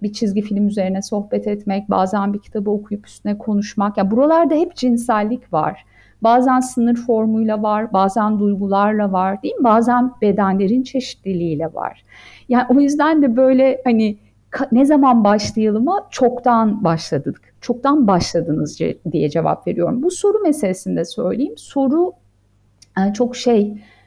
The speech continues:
tam da senin söylediğin yer Deniz. Yani bir soru soracak ve cevap vereceğiz. İlişki öyle bir şey değil ki. Yani her zaman soru getirmiyor çocuk bize. Bazen duygu getiriyor, bazen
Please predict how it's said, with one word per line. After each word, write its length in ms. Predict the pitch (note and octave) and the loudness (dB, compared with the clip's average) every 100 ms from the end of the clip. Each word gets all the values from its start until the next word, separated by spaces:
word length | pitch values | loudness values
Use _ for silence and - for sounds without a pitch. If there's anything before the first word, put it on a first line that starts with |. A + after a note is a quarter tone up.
| _ - | _ -6
tam 220 | A#3+ A3+ | -2 0
da 80 | A#3+ | 0
senin 240 | A#3+ G#3+ | 0 0
söylediğin 540 | A#3 A3+ G3+ E3 D#3+ D#3+ | 0 0 0 0 0 -2
yer 300 | E3 E3 E3 | -2 -2 -2
Deniz. 280 | D#3 D#3+ F3+ | -4 -4 -4
Yani 220 | - F3+ | -4 -2
bir 60 | |
soru 300 | A3 - A3+ | -4 -2 -2
soracak 560 | A#3 G#3+ G3 G3 D4+ D4+ | -2 -2 0 0 -2 0
ve 100 | A3+ | 0
cevap 440 | G3 G3 F#3+ F#3+ | 0 0 0 -2
vereceğiz. 580 | D#3+ D3 D3+ D3 G3 - - | -2 -2 -2 -2 -4 -6 -4
İlişki 340 | B3 B3+ D#4+ | -4 -2 -2
öyle 220 | C#4 C4 | 0 0
bir 60 | C#4 | -2
şey 300 | - C4+ B3+ | -4 -4 -4
değil 180 | A4 - | -6 -10
ki. 360 | - F3+ E3 - - _ _ _ | -6 -2 -2 -6 -20 _ _ _
Yani 220 | G3 F#3 | -2 0
her 180 | G3+ A#3 | 2 2
zaman 340 | B3 B3 B3 B3+ | 2 2 2 0
soru 320 | B3 A#3+ A#3+ | -2 -2 0
getirmiyor 600 | B3 B3 B4 D4+ G#3+ F#3 | -2 -4 -6 -2 0 -2
çocuk 280 | - D#3+ - - | -4 -8 -10 -14
bize. 360 | D#3 - E3 - | -8 -4 -4 0
Bazen 460 | A3 A3 A#3 A#3 G#3+ | 0 2 2 2 2
duygu 320 | G#3+ G3 A#3 | 0 -2 -2
getiriyor, 680 | A3 G#3 - F#3 F3 E3+ - - _ _ - | -2 -4 -6 -2 0 0 -4 -10 _ _ -2
bazen 600 | G#3+ G#3+ G#3 G#3 G3+ - | 0 2 2 0 0 -4